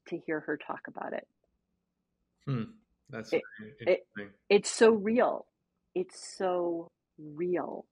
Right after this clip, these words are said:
Speaker 2: And, and it's also interesting because it's travelers, right? As people who, is it travelers who are writing, writing this, or?
Speaker 1: No, the diary travels.
Speaker 2: Right, travels.
Speaker 1: It's just regular everyday people.
Speaker 2: Yeah.
Speaker 1: She had a diary that was in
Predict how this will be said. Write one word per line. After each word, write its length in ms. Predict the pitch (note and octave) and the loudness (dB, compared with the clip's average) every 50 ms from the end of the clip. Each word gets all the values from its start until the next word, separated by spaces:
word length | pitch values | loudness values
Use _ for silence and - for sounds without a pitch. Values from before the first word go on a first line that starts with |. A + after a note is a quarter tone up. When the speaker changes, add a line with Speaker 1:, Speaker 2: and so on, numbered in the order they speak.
| _ - | _ -10
Speaker 2:
And, 140 | C3+ C3+ C#3 | -8 -6 -2
and 100 | C#3 C3+ | -2 0
it's 100 | C3 C3+ | 2 2
also 220 | C#3+ C#3 C#3 D#3 | 0 2 2 2
interesting 300 | C3+ B2+ C#3 C3+ D3 C#3+ | 2 2 2 0 0 2
because 200 | C3+ B2 C3 A#2+ | 2 2 2 0
it's 180 | A2+ G#2+ - - | 0 -2 -6 -10
travelers, 600 | - - A2+ A2 B2 B2 A#2+ G#2+ F#2 F#2 F#2+ F#2+ | -6 -4 -2 0 0 0 0 -2 -2 -4 -6 -6
right? 180 | G2+ A2+ C3+ A2 | -6 -4 -4 -4
As 120 | G#2+ - | -4 -4
people 260 | - A#2 A2 A2+ G#2+ | -4 -4 -2 -2 -4
who, 160 | G#2+ A2+ A2+ - | -4 -6 -6 -6
is 120 | B2 A#2 | -4 -2
it 180 | B2+ B2 B2 - | -2 -4 -4 -4
travelers 360 | - A#2 A#2 C3 D3 D3 C#3 | -4 -2 0 0 0 -2 -2
who 100 | D3+ D#3 | -2 -4
are 40 | D#3+ | -4
writing, 320 | E3+ E3+ E3+ F3+ F3+ F3+ - _ - | -6 -6 -6 -8 -10 -14 -14 _ -10
writing 220 | D3+ D#3 F3 F#3 | -10 -10 -8 -10
this, 180 | G#3+ A#3+ - - | -10 -12 -10 -10
or? 120 | - - G#3 | -6 0 6
Speaker 1:
No, 240 | G#3 A3+ G#3+ G3+ F#3+ | 10 12 12 12 12
the 120 | F3+ G#3 | 10 8
diary 460 | G3 G#3 F#3+ G3+ G#3+ A3 G#3 G3 F3 E3+ | 6 6 8 8 8 8 6 4 4 2
travels. 480 | - - E3+ E3 D#3+ E3 E3 D#3 - - | 2 4 4 4 4 2 -2 -6 2 6
Speaker 2:
Right, 180 | C#3+ C3+ B2+ - | 6 6 6 6
travels. 180 | A#2 A2+ - | 2 0 0
Speaker 1:
It's 120 | - - - | 0 -2 -2
just 200 | G#3+ G#3 - - | -2 -2 0 0
regular 380 | E3+ F3 E3 F3+ E3 E3+ E3+ | 0 0 0 0 0 0 0
everyday 340 | - F3 E3 F#3 E3+ F3+ F3 | 0 0 0 0 0 0 0
people. 320 | F3 G3 F3 - D3 D3 - - - - - _ _ _ - | 0 -2 -2 0 -2 -2 -2 -6 -10 -14 -16 _ _ _ -10
Speaker 2:
Yeah. 80 | - - - | -10 -6 -4
Speaker 1:
She 220 | - - A3+ A3+ | -2 0 0 2
had 240 | A#3 A#3 A#3 A#3 A3 A#3 | 4 4 4 4 4 4
a 40 | |
diary 600 | G#3+ F#3+ G#3+ F#3+ F#3+ G3 G3 G3+ G3+ G3 G3 G3 | 2 4 6 6 6 6 4 4 2 2 0 2
that 240 | F#3 F#3+ F3+ F3+ - | 2 4 2 2 2
was 240 | - F3+ F3 E3 - - | 0 0 -2 -2 -2 -2
in 460 | F#3 F3+ F3 E3+ E3+ E3 E3 E3 | -2 0 0 0 0 -2 0 0